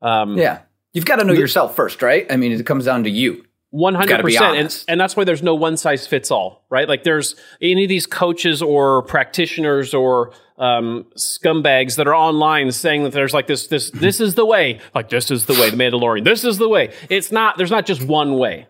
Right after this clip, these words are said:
Speaker 1: right? Like, everybody's different and unique. Now, there are some principles that we can follow that apply to everyone,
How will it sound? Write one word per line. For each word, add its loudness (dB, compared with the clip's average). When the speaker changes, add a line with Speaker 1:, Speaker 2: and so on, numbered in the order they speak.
Speaker 1:
right? 0
Like, -2
everybody's 0
different -2
and 0
unique. -2
Now, 0
there 2
are -2
some -4
principles -4
that -2
we -2
can -8
follow 0
that 0
apply -2
to -6
everyone, -2